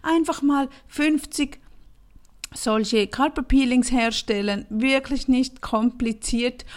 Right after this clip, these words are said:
und schauen, was passiert. Und nachher machst du's wieder. Auch da, das, das waren, alle waren ausverkauft. Und dann bin ich nachschauen gegangen und dann steht, ja, heute, dreizehnten Mai, wird die neue Charge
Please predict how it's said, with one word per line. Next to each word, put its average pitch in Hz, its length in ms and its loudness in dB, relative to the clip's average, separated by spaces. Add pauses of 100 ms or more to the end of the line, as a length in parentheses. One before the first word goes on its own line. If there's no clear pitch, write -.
(160)
und 254 260 -2
schauen, 226 460 2
was 202 200 -4
passiert. - 800 -2 (240)
Und 294 160 4
nachher 262 260 4
machst 370 300 -4
du's 240 80 -2
wieder. 202 160 2 (320)
Auch 247 160 -2
da, 285 220 -2 (320)
das, - 260 -4
das 214 220 -2
waren, 208 400 0
alle 240 340 0
waren 220 260 0
ausverkauft. - 1120 -10 (420)
Und 185 200 -6
dann 185 80 2
bin 180 120 2
ich - 140 -4
nachschauen 240 800 2
gegangen 233 280 2
und 208 100 2
dann 208 120 2
steht, 233 400 0
ja, 226 240 -2
heute, 214 300 -4
dreizehnten 196 560 -2
Mai, 190 260 0
wird 214 240 0
die 240 80 2
neue 185 340 -2
Charge 175 520 -4